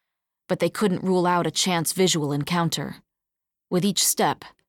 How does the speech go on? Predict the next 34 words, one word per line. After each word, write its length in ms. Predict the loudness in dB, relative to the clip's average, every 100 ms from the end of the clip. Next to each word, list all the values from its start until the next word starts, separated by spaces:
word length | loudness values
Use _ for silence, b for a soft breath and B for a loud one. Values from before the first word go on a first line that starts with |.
| _ _ _ _ _ -6
Dakota 380 | -4 0 0
grew 240 | 0 2 2
more 200 | 2 2
nervous. 580 | 0 -2 -2 0 -2 -4 _ _ _ _ _ _
Every 280 | -2 2 4
meter 400 | 4 4 4 4
of 140 | 0 0
distance 420 | -2 -2 -2 -2
they 140 | -4
put 260 | -2 -4 -4
between 340 | -6 -2 2
themselves 560 | 2 2 2 2 2 0
and 100 | 0
the 60 |
Liberator 540 | 0 0 0 -2 -4 -4
was 160 | -2
another 320 | 0 0 0 0
meter 340 | 0 0 0
away 220 | 0 -2
from 180 | -2 -4
the 80 | -2
safety 540 | 0 0 -2 -6 -6
of 100 | -6
the 140 | -4 -2
armored 420 | 0 0 -4 -6
cockpit 580 | -4 -4 -4 -10 -10 -12 _ _ _ _
she'd 220 | -8 -2
already 280 | 0 0 -2
grown 360 | -2 -2 0 0
so 200 | 0 -2
accustomed 560 | -2 -4 -2 -4 -6
to. 340 | -4 -6 -6 -12 _ _ _ _ _ _ _ _ _ _
More 160 | 0 0
importantly, 720 | 0 0 0 0 -2 -4 -6